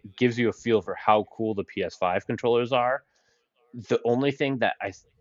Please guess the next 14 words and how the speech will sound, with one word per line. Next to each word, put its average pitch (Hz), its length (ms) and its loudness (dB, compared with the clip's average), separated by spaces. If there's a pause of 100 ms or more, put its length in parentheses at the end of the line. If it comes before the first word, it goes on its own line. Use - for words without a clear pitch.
(340)
would 110 180 -6
say 101 260 2
with 101 180 -4
that 101 240 4
is 92 120 -14
you're 92 120 -8
never, 98 760 -4 (380)
never 110 500 0
gonna 113 200 -4
get 107 240 -2
all 98 180 0
those 95 200 -6
features. 85 440 -12
Like, 90 180 -8